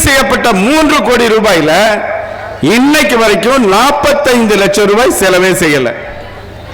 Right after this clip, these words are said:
இந்த ஆண்டு ஒதுக்கீடு செய்யப்பட்ட மூன்று கோடி ரூபாயில ஒரு கோடியே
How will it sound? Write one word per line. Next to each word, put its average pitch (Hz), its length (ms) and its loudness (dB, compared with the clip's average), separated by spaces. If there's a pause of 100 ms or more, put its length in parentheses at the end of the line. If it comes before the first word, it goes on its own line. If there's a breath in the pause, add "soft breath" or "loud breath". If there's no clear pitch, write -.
(340 loud breath)
இந்த 294 220 2 (100)
ஆண்டு 311 160 2 (100)
ஒதுக்கீடு 269 400 0
செய்யப்பட்ட 233 420 0 (180)
மூன்று 277 380 2
கோடி 226 260 2
ரூபாயில 196 360 2 (640 loud breath)
ஒரு 247 200 2
கோடியே 214 340 2